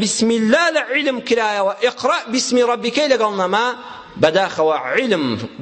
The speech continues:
شەهادەی بەرز بەس بۆتە هەدەفی پارە پەیداکردن. ئێستا کابراڵە بەڵکو شەهادەکەم بچێتە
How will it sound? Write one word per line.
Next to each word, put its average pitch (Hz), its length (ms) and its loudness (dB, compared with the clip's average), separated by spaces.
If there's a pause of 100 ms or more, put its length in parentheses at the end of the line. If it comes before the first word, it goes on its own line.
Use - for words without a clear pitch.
(320)
شەهادەی 170 640 0 (100)
بەرز 269 300 2 (280)
بەس 269 160 4 (100)
بۆتە 214 280 2
هەدەفی 214 360 0
پارە 151 240 4
پەیداکردن. 107 560 2 (520)
ئێستا 131 280 4
کابراڵە 190 380 2
بەڵکو 208 220 0 (100)
شەهادەکەم 143 460 0
بچێتە 165 260 0